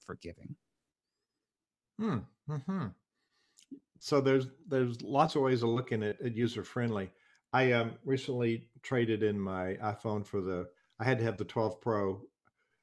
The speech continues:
Speaker 2: um, not the Plus, but the Pro, 'cause it was like, yeah, sizzle. So I, I chose my big box provider of choice 'cause nobody else had it, <laughs> which, uh, uh, I won't say the name, but their initials are Best Buy.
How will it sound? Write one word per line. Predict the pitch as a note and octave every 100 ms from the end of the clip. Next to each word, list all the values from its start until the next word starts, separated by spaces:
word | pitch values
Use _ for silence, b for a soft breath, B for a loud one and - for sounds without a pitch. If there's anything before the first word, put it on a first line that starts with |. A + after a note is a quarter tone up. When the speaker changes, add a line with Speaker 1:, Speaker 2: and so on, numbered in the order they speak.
| _
Speaker 2:
um, | G2+ F#2+ F#2 F#2 - -
not | A#2+ A#2+ -
the |
Plus, | A2+ G2
but | -
the | F#2
Pro, | A#2 G2+ F#2+
'cause | - F#2+
it | G#2+
was | G2+ G2+
like, | G2+ F#2 -
yeah, | A#2 G#2 B2 C3 G#2
sizzle. | - C3 A#2 G#2 G2+ b b b _
So | - A#2+ A2
I, | A2 G#2+ - _ B2+
I |
chose | A#2 C3 A#2+ A2
my | A2+ G#2 G2
big | G#2 F#2
box | A2 G#2+ -
provider | - G#2+ A2 G#2 G2+
of | F#2+ -
choice | - B2+ A2+ G2+ G#2
'cause | - A2
nobody | A2 G#2 G#2
else | G2 D#2+
had | - C3+ C3
it, | G2+ - -
<laughs> | - - - - - D3+ - F3+ - - - - - -
which, | C3 C3 -
uh, | C#3 A#2+ A#2+ b b b _ -
uh, | C#3 B2+ A#2+ - - - -
I |
won't | B2+ B2
say | C#3 A2+
the |
name, | A2 A2+ A2
but | A2+
their | A2+
initials | G2+ G#2 A2 - G2+ F#2+
are |
Best | F2 G2+ -
Buy. | A2+ G2+